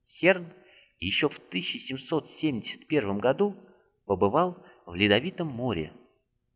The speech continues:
и ему первому обязан Свет сообщением, что южнее семидесятой параллели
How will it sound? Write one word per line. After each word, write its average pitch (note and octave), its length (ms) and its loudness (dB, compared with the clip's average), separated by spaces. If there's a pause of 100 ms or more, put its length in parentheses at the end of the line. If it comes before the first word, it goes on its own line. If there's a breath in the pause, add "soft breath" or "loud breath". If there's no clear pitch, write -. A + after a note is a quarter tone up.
(200)
и G2 100 -4
ему G#2 220 0
первому B2+ 580 -2
обязан A#2 420 -2
Свет G#2+ 320 -2
сообщением, G2+ 800 -4 (480)
что - 240 -4
южнее A2+ 640 0
семидесятой A2+ 680 -4
параллели A2 600 0